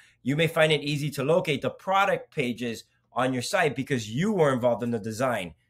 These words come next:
But does the person visiting can they find your product pages? And let's be honest, what are you looking for? Mostly when you're looking for stuff, you're looking for images. Well, you're looking to see what the company does.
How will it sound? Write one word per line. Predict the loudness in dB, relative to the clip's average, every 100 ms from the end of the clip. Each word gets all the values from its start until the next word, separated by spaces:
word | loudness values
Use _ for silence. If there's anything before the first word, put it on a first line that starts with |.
| _ _ _ _ _
But | 4 4 2 -10 _ _ _
does | -2 0 0
the | -4
person | 0 0 0 -2
visiting | 0 0 0 -2 -4 -6 -12 _ _ _ _ _ _ -6
can | -2 4
they | 4
find | 4 2 2 2
your | -2
product | -2 -2 -4
pages? | -6 -8 -6
And | 0 2
let's | 2
be | 2 2
honest, | 2 -2 -4
what | 2 4
are |
you | 4
looking | 2 2 -2
for? | -4 -2
Mostly | 2 2 0 -6
when | -4
you're | -4
looking | -4 -6
for | -8
stuff, | -6 -2 -2
you're | -2
looking | -6 -6
for | -8 -6 -4 0
images. | 0 0 -6 -8 -16 _ _ _ _ _ _ _ _ 2
Well, | 2
you're | 8
looking | 6 6
to | -4
see | -4
what | 0 0
the |
company | 0 -2 -2 -6
does. | -12 -14